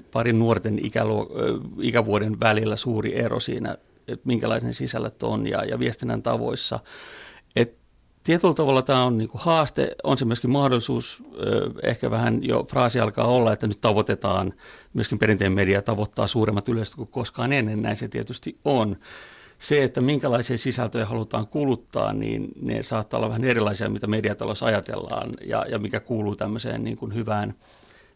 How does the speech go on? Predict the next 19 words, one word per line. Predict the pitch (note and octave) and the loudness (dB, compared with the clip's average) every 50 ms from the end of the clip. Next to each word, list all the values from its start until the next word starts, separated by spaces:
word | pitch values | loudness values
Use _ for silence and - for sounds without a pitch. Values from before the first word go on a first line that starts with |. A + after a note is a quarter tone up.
| _ - | _ -4
hyvään | C3 A2+ A2 A2 A2 | -2 0 0 0 0
niin | G#2+ G#2+ G#2+ | 0 -2 -2
kuin, | - A#2+ A2+ G#2 | -2 -4 -4 -4
äh, | - - A#2 A2 A2 G#2+ A#2+ - - - - - - G2 B2 B2 C3 C3 B2 - - G#2+ - - - _ - D3 A#2+ | -4 -4 -2 -2 -2 -4 -4 -8 -12 -16 -18 -16 -16 -14 -14 -12 -12 -14 -14 -16 -18 -20 -20 -20 -20 _ -8 -2 0
demokratian | A#2 A2 G#2+ - A#2 G#2+ - C3 A#2 A2 G#2+ | 0 0 0 0 -2 -2 0 0 0 0 2
valvontaan | A#2 A2+ A2 A2 G2+ G#2+ G#2+ G#2+ G2 - A2+ A2 G#2+ G#2+ G#2+ | 2 2 2 2 0 -2 -4 -4 -4 -4 -4 -2 -2 -2 -2
ja, | A2 A2 A2 A2+ | -2 -2 -4 -4
ja | A#2+ B2 | -4 -6
poli-, | - - A#2+ A#2 A2 G#2 - - | -6 -4 -2 -2 -2 -2 -4 -6
poliittisiin, | - - A#2 A2+ G#2+ - B2 A2 A#2+ B2 A#2 A2 | -4 -2 -2 -2 -4 -6 -8 -6 -6 -6 -6 -4
taloudellisiin, | - B2+ A#2+ A#2+ A#2+ A2+ A#2 B2 A#2 - B2+ A#2+ | -2 -2 -2 -2 -2 -4 -4 -6 -6 -6 -6 -6
kansainvälisen | - A#2+ A2+ A#2 A#2+ A2+ A2+ A2+ A#2+ A#2 | -4 -4 -6 -4 -6 -6 -6 -6 -6 -6
politiikan | - B2 A#2 A#2 A#2 B2+ A2+ B2+ A#2+ A#2+ | -6 -4 -6 -6 -6 -6 -6 -4 -4 -4
asioihin. | A#2+ A#2+ - - - - B2 A#2 A#2+ B2+ A#2+ - _ - - - - - - - _ - | -4 -4 -4 -6 -6 -6 -6 -6 -6 -6 -6 -8 _ -18 -20 -20 -20 -20 -20 -20 _ -12
Suuri | - - F3+ F3+ E3+ C#3+ | -6 -2 0 0 2 2
haaste | B2+ C3 B2 A2+ - - B2+ A#2 | 2 2 2 0 0 -2 -4 -2
on | A#2 A#2 | -2 -2
siinä, | A2+ - D3 C3+ C3 A#2 A2 G#2 G#2 - _ _ _ - - - _ _ _ _ _ _ _ - | -4 -2 0 2 2 4 4 2 0 -2 _ _ _ -20 -20 -20 _ _ _ _ _ _ _ 0
että, | A2+ A#2 A2+ - _ - A#2 A#2 A#2+ A#2+ | 0 0 0 -2 _ -6 -2 0 0 0